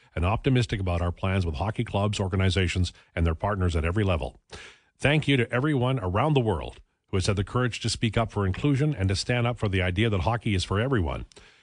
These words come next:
Despite this setback, we're encouraged for what lies ahead based on our recent conversations from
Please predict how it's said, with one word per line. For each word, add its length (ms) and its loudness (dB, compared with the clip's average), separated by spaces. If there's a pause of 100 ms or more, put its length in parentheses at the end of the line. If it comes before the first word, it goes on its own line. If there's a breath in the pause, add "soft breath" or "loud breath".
Despite 340 -2
this 120 2
setback, 520 0 (200 soft breath)
we're 140 2
encouraged 480 -2
for 160 -4
what 180 0
lies 300 0
ahead 480 -2
based 260 0
on 140 0
our 120 -2
recent 380 -2
conversations 680 0
from 200 -6